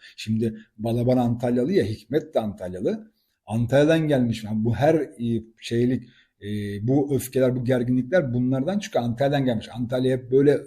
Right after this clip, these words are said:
lafı yapıyor. Ulan Batuhan Karacakaya, onlar Antalya'dan geldi de sen de sanat hayatına, oyunculuk hayatına nereden başladın kardeş?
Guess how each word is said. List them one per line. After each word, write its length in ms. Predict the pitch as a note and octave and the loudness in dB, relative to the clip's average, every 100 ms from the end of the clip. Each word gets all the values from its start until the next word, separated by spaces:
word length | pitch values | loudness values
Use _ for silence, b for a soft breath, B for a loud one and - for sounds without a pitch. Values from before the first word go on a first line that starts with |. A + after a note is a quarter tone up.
| - | -8
lafı 260 | B2 A2+ A2+ | -6 -4 -2
yapıyor. 380 | G#2 - F#2+ F2 _ _ _ - | -4 -6 -10 -10 _ _ _ -6
Ulan 400 | A2 A#2+ A#2+ - _ G#2 | -2 -2 -4 -10 _ -8
Batuhan 360 | G2+ C3 E3+ | 0 0 2
Karacakaya, 680 | F#3 F3 D#3+ D#3 A2+ F2+ - _ _ _ _ _ _ _ _ _ _ _ _ _ - | 6 6 6 2 0 -2 -8 _ _ _ _ _ _ _ _ _ _ _ _ _ -2
onlar 440 | A#2 A#2+ B2+ A#2+ | 2 4 4 2
Antalya'dan 640 | A#2 A#2+ A#2 B2 B2 B2+ B2 | 0 0 2 2 4 4 4
geldi 320 | A#2+ A#2+ D3+ | 2 2 2
de 280 | C3 G2 - _ _ _ _ _ _ _ - | 2 0 -10 _ _ _ _ _ _ _ -10
sen 420 | - A2+ A#2+ B2 | -4 0 2 4
de 140 | A#2+ | 4
sanat 320 | A2+ A2 A#2 A#2 | 4 2 0 2
hayatına, 520 | A#2+ B2 B2 B2 A#2 | 2 2 0 0 0
oyunculuk 500 | A2 A#2 A2 C3 B2+ | 2 0 0 -2 0
hayatına 400 | A#2+ A#2 - B2 | -2 -2 -2 -2
nereden 540 | B2+ D3+ D#3+ B2+ A#2 | -2 -2 -2 -2 -2
başladın 540 | G#2+ G#2+ A2 G2+ G#2+ G2+ | -2 -4 -8 -4 -4 -4
kardeş? 600 | G#2+ G2 D3+ - - | -10 -8 -8 -8 -16